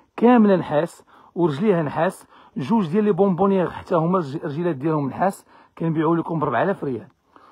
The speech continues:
واللي بغى هذا الباك نفسه والرجل ديالو زاج، كنبيعوه ب مية وتسعين درهم، تلتالاف وثمنمية ريال. جيو بروفيتيو فيه، راه فيه ثمن زوين صراحه.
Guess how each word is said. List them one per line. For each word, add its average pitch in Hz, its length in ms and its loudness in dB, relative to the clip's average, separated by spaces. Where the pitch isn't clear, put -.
واللي 190 260 0
بغى 160 300 2
هذا 151 220 -4
الباك 135 420 -2
نفسه 220 420 2
والرجل 165 420 0
ديالو 160 240 2
زاج، 170 340 2
كنبيعوه 165 480 0
ب 123 80 -8
مية 170 320 0
وتسعين 185 500 -2
درهم، 113 240 -4
تلتالاف 170 640 0
وثمنمية 202 460 2
ريال. 127 340 -2
جيو 170 160 0
بروفيتيو 180 480 -2
فيه، 175 640 -4
راه 160 120 0
فيه 147 180 -6
ثمن 165 340 2
زوين 131 200 0
صراحه. 147 440 4